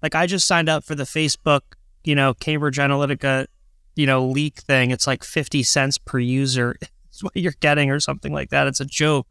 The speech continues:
But I think people are accustomed. They don't care, right? They know their data's out there. They don't really mind.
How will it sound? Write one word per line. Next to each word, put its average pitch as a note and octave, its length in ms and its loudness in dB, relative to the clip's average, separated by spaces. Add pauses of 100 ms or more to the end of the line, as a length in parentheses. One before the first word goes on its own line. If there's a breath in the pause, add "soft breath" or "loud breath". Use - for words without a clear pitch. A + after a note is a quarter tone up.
(560)
But D#3 240 0 (540)
I E3+ 60 0
think F#3 200 -2
people G3 220 -2
are F3+ 80 2
accustomed. D#3 460 0
They C3+ 60 2
don't D#3 240 0
care, D3 480 0
right? D3+ 160 -2
They D#3 120 0
know D#3 240 2
their E3 140 0
data's C#3 380 0
out F#3+ 300 2
there. F#3 180 4
They D3 100 -2
don't C#3+ 180 -4
really D3 260 -2
mind. F3+ 600 0